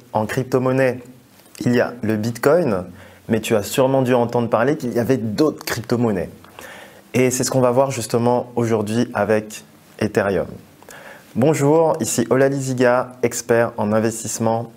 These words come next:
à haut rendement. Alors par rapport à l'Ethereum, donc l'Ethereum c'est ce qu'on appelle un altcoin. Qu'est-ce que c'est qu'un altcoin ? Un altcoin c'est un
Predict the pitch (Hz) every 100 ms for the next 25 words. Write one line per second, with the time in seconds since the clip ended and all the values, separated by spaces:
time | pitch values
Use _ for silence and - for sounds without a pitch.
0 | - - - - 101 101 98 85 90 -
1 | - - - - - - - - - -
2 | - 127 135 147 151 143 143 180 190 160
3 | - - 123 139 - - - 104 107 117
4 | 120 107 98 82 87 - 107 120 92 139
5 | 160 147 175 196 190 131 127 117 117 147
6 | 147 - 123 135 147 - 104 104 113 117
7 | - 107 87 76 - - - - - -
8 | - 196 180 - 160 147 107 110 110 110
9 | 92 71 - - - _ - 110 110 139
10 | 160 160 147 185 156 - - - 139 151
11 | 180 - - _ _ _ - 127 156